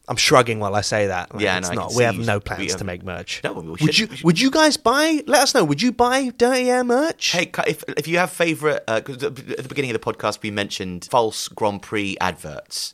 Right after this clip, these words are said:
Speaker 1: Yes.
Speaker 2: Uh, it's a really good idea. And, uh, you know, any favourite sort of jokes that we've made that you can remember that you think might make good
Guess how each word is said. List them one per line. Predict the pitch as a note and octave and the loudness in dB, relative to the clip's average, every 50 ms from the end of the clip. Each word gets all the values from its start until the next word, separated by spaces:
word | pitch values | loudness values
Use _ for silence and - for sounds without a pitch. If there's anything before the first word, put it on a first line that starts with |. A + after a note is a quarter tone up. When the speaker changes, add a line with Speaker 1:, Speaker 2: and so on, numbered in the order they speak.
| _ - | _ -12
Speaker 1:
Yes. | - A#2+ A#2+ A#2+ A2+ - - - - - - - - _ - | -6 0 0 0 0 2 2 2 2 0 -2 -6 -16 _ -10
Speaker 2:
Uh, | - F#2+ F#2 F#2 - | -6 -4 -4 -4 -4
it's | - - - | -6 -10 -10
a | G2+ | -6
really | G2 G2 F2+ | -4 -4 -4
good | E2+ E2+ | -4 -4
idea. | E2+ E2+ E2+ E2+ F#2 F2 D2 C#2+ D2+ - _ _ _ _ _ _ _ _ _ - | -4 -4 -4 -2 -4 -4 -4 -4 -10 -14 _ _ _ _ _ _ _ _ _ -2
And, | F#2 F#2 F2+ F2 F2 F2 F2 E2 F#2 | 0 0 0 -2 -4 -6 -8 -6 -4
uh, | F2 F2 F2 F2 E2+ E2+ D#2+ - _ - D#2+ - - D2+ - | -2 -2 -2 -2 -2 -4 -6 -10 _ -14 -14 -14 -14 -18 -16
you | - G2+ A2 | -10 -10 -6
know, | G2+ E2+ - | -6 -6 -4
any | - A2+ A#2+ A#2+ | -4 -4 -6 -6
favourite | - - B2 A#2 A2+ F#2+ G#2 G#2 - - | -6 -2 -2 -2 -2 -2 -4 -6 -6 -6
sort | - - - | -10 -12 -12
of | F2+ _ | -14 _
jokes | - - A#2 G2 F#2 F2+ - - - - - _ _ | -2 0 2 2 2 0 -6 -12 -12 -12 -12 _ _
that | G2 F#2+ G2+ - - | -10 -8 -8 -8 -8
we've | G2+ A2 G#2 F#2+ F2 F2 | -8 -8 -6 -8 -8 -8
made | G2+ G2 F#2 F2+ F2+ F2+ E2 - | -6 -6 -4 -4 -4 -6 -6 -10
that | - - | -12 -10
you | G2+ F2+ | -10 -12
can | - - F#2+ | -10 -10 -10
remember | F#2 F#2 F#2+ G2 F#2+ F2 E2+ | -8 -6 -6 -6 -6 -6 -8
that | - F2+ - | -12 -12 -12
you | - G2 F2+ | -10 -12 -12
think | - - F2+ E2+ - | -8 -8 -8 -8 -8
might | F2 F2 F2 - | -8 -10 -8 -8
make | F2+ F2+ E2+ D#2 - - | -8 -8 -8 -8 -10 -8
good | - F2 F2 E2+ D#2+ D#2 | -4 -4 -4 -4 -6 -10